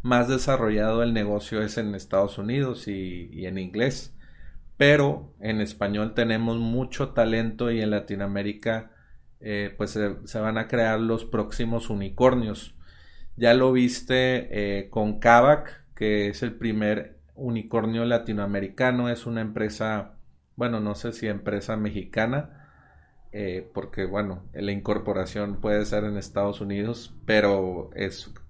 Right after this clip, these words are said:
creada en México y opera en México. Y ya opera también en, en Argentina.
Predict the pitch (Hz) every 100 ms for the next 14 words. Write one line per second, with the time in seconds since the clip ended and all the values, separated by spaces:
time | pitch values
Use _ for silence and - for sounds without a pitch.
0 | - 113 107 101 98 101 101 95 104 107
1 | 123 - 127 120 104 95 95 101 104 104
2 | 107 107 117 - 151 - - _ _ -
3 | - - - - - - 104 95 104 113
4 | 117 117 110 107 - 101 98 101 104 107
5 | 104 92 - 104 95 - 101 92 120 127
6 | 151 156